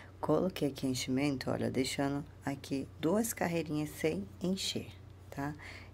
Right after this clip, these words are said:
Enchi até aqui com enchimento, deixando essas duas carreirinhas. Agora, a gente vai unir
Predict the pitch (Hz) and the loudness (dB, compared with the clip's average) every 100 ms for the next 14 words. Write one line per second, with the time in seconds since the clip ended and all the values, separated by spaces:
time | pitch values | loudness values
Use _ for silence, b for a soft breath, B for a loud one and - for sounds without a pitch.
0 | - 131 - 131 127 127 - - - 175 | -4 -2 -2 0 0 0 -10 -6 -2 0
1 | - - 180 - 151 - 147 143 143 - | -2 -4 -4 -2 -4 -2 -2 -2 -2 -2
2 | 131 113 117 127 135 - 131 131 131 131 | 0 0 0 0 0 0 -2 -2 -2 0
3 | 131 151 - 160 170 - - - - B | -2 0 -2 -2 -2 -4 -6 -12 -14 B
4 | B B B B - 147 143 147 147 143 | B B B B -4 0 2 2 2 -2
5 | 135 143 143 - - 175 240 202 170 | -2 0 0 -2 -2 2 6 6 2